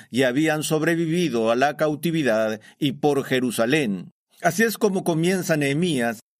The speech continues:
quien es descrito como un copero del rey, una posición de gran,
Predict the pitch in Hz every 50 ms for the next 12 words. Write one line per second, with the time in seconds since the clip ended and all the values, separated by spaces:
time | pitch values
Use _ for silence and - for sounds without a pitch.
0 | _ _ - 147 139 151 175 185 160 185 180 175 - 180 185 170 - 180 156 139
1 | - 143 143 165 175 165 170 151 110 - - 196 196 185 156 123 123 117 107 113
2 | 127 127 123 - 196 180 - _ _ _ _ _ _ _ _ _ _ _ _ _
3 | _ _ _ - 202 208 220 208 - - 208 185 180 - 180 165 - - 190 190
4 | 190 202 208 208 214 202 180 180 147 143 165 170 196 214 233 226 233 226 226